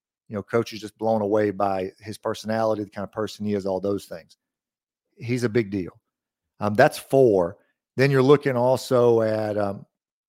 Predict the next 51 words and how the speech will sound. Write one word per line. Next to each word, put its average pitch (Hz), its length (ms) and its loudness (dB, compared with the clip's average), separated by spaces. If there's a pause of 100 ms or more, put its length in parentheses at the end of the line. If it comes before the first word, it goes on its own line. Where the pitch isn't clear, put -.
(720)
John 135 280 2
Slaughter's 120 480 2
on 104 160 -2
here, 101 260 -8 (460)
uh, 107 100 -2
the 107 80 -6
kid 135 200 0
out 120 120 2
of 107 60 -6
South 123 320 0
Haven. 123 460 -2 (300)
I'm 202 160 -2
not 170 200 -4
sure 139 280 -4
if, - 200 -12
if 120 140 -8 (160)
John 123 320 -4
was 110 180 -4
in 120 120 -2
Oxford 101 440 -6
over 104 160 -2
the 98 60 -6
weekend 101 280 -6
or 95 60 -8
not. 90 200 -8
I - 20 -12
just 104 200 -12
haven't 135 260 -4
been 120 120 -6
able 113 160 -4
to 101 60 -4
verify 104 520 -6
that 101 180 -6
with 101 140 -8
anybody. 95 500 -6 (580)
But 120 320 0
I 131 100 -6
know 139 160 0
he's 123 340 -4
somebody 123 260 -6
they'd 117 180 -2
love 110 180 -2
to 104 80 -4
have. 95 220 -6 (360)
Jamarius 131 480 -2
Brown 117 280 -4
would 110 100 -6
be 127 80 -2
the 139 140 -6
other 185 160 -8
one. - 100 -20